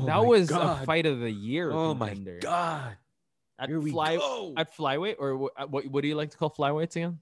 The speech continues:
Speaker 1: What was
Speaker 2: Bitch
Speaker 1: that?
Speaker 2: weight.
Speaker 1: There we go.
Speaker 2: Just kidding.
Speaker 1: <laughs> Yeah, I'm not gonna say it. <laughs> And, and in the card, we got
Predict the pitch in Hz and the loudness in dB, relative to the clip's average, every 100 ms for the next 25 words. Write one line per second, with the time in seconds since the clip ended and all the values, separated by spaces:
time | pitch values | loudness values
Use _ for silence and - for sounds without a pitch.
0 | - 127 113 127 113 95 113 127 135 - | -10 -10 -6 -4 -2 -4 -4 -4 -4 -10
1 | - 131 120 107 90 101 85 110 151 131 | 0 4 4 2 -2 -4 -6 -2 0 2
2 | 151 123 110 113 92 92 98 90 - 254 | 4 6 6 6 4 2 2 2 0 -4
3 | 240 - 170 170 233 - - 302 - 202 | -6 2 6 6 4 0 0 2 6 6
4 | 190 - - - - 175 220 196 196 - | 4 2 -20 -12 0 4 6 6 6 8
5 | 185 196 175 190 180 | 8 10 10 8 6